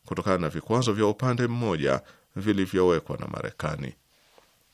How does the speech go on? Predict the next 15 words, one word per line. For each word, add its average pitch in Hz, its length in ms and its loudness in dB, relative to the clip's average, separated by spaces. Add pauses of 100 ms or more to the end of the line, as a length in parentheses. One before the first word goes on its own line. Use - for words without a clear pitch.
(1160)
Matamshi 139 640 8
ya 110 160 8
katibu 113 480 4
wa 104 80 10
Baraza 101 340 6
la 92 100 4
Haki 95 260 0
za 85 140 2
Binadamu 87 560 2
la 90 80 4
idara 87 300 2
ya 80 80 2
mahakama 76 480 -2
ya - 140 -4
Iran 95 440 2